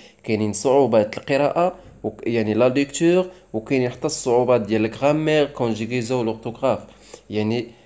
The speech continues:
جميع الصعوبات الممكنة راه عندي لكم هنايا في الفيديو،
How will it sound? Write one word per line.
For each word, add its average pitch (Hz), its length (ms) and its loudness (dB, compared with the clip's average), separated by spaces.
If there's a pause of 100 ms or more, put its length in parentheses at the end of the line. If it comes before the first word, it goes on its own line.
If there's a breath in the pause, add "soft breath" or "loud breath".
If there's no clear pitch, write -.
(180 loud breath)
جميع 143 360 2
الصعوبات 117 1040 0
الممكنة 135 640 -2 (100)
راه 110 280 2
عندي 113 300 0
لكم 113 340 -2
هنايا 107 380 0 (680 loud breath)
في 117 100 -2
الفيديو، 107 640 -2